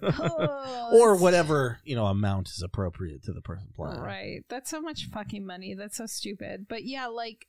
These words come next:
Speaker 1: I just feel like if you release an unfully fleshed M M O at this time, you're, you're gonna fail. You're literally dooming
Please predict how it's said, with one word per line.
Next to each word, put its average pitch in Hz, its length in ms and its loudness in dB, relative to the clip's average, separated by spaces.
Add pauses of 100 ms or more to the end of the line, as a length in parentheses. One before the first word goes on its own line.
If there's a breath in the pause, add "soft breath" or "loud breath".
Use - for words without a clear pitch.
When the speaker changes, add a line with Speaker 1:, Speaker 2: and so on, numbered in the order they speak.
Speaker 1:
I 247 180 -10
just 302 280 -8
feel 262 240 -12
like 226 240 -8
if 233 220 -12
you 220 340 -12
release 226 600 -10
an 214 360 -10
unfully 214 680 -12
fleshed 208 500 -10
M 208 160 -10
M 208 140 -8
O 196 160 -8
at 226 140 -10
this 269 220 -10
time, 330 320 -8 (960)
you're, 233 240 -12
you're 233 240 -8
gonna 226 220 -12
fail. - 420 -10
You're 240 280 -8
literally 226 600 -12
dooming 185 80 -10